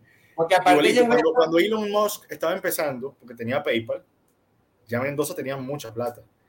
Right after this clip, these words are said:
Speaker 2: Ojo, y así como Mendoza, Cisneros, y así como muchos, muchos, para no entrar en detalle. Ahí está de México, Ricardo Salinas, una persona que con la edad que tiene sigue innovando.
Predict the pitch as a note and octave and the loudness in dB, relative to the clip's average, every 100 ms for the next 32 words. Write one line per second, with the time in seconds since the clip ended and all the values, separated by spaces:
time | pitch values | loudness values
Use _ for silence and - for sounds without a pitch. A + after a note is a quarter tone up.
0 | _ - F#3 F3 D3+ B2 B2 B2 A#2+ E3 | _ -4 0 0 -2 -6 -2 -4 -4 -4
1 | G3+ D#3+ C#3 C#3+ G3+ - A#2+ A2 D#3 F3+ | -4 -2 -2 -2 -6 -8 -6 -4 -2 -2
2 | C3+ A#2+ B2+ F3 F3 - _ _ _ _ | -4 -6 -6 -6 -6 -8 _ _ _ _
3 | _ _ _ _ _ _ _ _ _ _ | _ _ _ _ _ _ _ _ _ _
4 | _ _ _ _ D#3 F3 - F2+ - _ | _ _ _ _ -4 -4 -4 -10 -20 _
5 | _ D3 C#3 - - - C3 C#3 D3 D#3+ | _ -4 -4 -4 -12 -6 -4 -4 -2 -2
6 | D3+ C3 C#3 - - _ _ _ _ _ | 0 0 -2 -4 -14 _ _ _ _ _
7 | _ _ _ _ _ _ _ _ _ _ | _ _ _ _ _ _ _ _ _ _
8 | _ - C#3 C#3+ D#3+ E3 F3+ G#3+ G3 F#3+ | _ -4 -2 2 2 2 2 2 2 2
9 | E3+ E3 D#3 D#3 D#3 E3+ D3 D3+ D#3 F3 | 2 2 2 0 0 0 -2 -6 -4 -2
10 | F3+ E3 E3+ F#3+ F#3+ E3 - D#3+ D3+ D3 | -2 -2 -4 -4 -4 -8 -6 -4 -2 0
11 | E3 F3+ F#3 F#3 F3 F3 F3+ _ _ _ | 0 -2 -4 -4 -4 -4 -12 _ _ _
12 | _ _ _ _ _ - - F3 D#3 F3 | _ _ _ _ _ -10 -4 -2 -2 -4
13 | F#3 F#3+ G3+ G3+ D#3 D3 | -4 -4 -2 -2 -2 -6